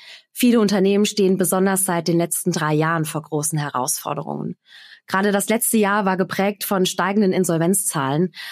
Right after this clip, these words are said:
Laut aktuellen Statistiken wurden zweitausendvierundzwanzig in Deutschland rund fünfzehntausend Insolvenzen angemeldet. Im Vergleich zu den Vorjahren ist das schon ein deutlicher Anstieg.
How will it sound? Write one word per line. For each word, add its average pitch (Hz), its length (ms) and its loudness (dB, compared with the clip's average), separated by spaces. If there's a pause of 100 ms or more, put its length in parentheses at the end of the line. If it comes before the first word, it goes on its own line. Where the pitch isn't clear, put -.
(140)
Laut 185 300 0
aktuellen 208 560 2
Statistiken 185 720 0
wurden 175 320 2
zweitausendvierundzwanzig 175 1120 -2
in 175 80 -2
Deutschland 175 480 -2
rund 165 180 0
fünfzehntausend 175 1160 -2
Insolvenzen 151 560 -2
angemeldet. 143 720 -4 (600)
Im 208 140 2
Vergleich 214 480 0
zu 220 100 0
den 190 200 4
Vorjahren 196 580 2
ist - 220 -2
das 190 240 -2 (180)
schon - 300 -2
ein 180 160 0
deutlicher 190 420 -2
Anstieg. - 540 -6